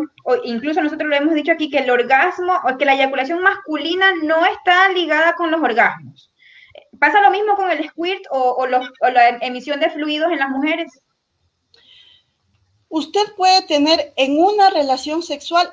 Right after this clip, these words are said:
Speaker 2: varios orgasmos sin que usted se dé cuenta, ¿sí?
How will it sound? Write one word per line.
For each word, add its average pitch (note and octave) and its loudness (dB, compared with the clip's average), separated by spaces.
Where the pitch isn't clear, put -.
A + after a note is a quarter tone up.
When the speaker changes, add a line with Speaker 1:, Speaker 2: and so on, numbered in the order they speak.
Speaker 2:
varios D#4+ 0
orgasmos C#4+ -2
sin G4+ -6
que D#4+ -4
usted D4 -4
se C#4+ -8
dé B3 -6
cuenta, C4+ -2
¿sí? D#4+ -4